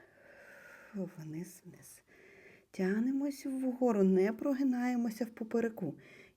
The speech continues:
І вниз. Ще вгору. Вниз, вниз. Опустили. Два. І останній.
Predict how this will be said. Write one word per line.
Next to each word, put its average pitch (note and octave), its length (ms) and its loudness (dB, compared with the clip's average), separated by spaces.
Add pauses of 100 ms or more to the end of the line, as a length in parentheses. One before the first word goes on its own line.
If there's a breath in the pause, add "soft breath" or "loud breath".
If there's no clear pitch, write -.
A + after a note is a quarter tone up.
(100)
І F3 300 0
вниз. D#3 580 -6 (500 loud breath)
Ще D#3+ 160 -4
вгору. E3+ 720 -2 (1000 soft breath)
Вниз, D#3+ 380 -8
вниз. D#3+ 400 -6
Опустили. C4+ 840 4 (360 loud breath)
Два. F#3 760 2 (2000 soft breath)
І A3 140 6
останній. D#3+ 840 2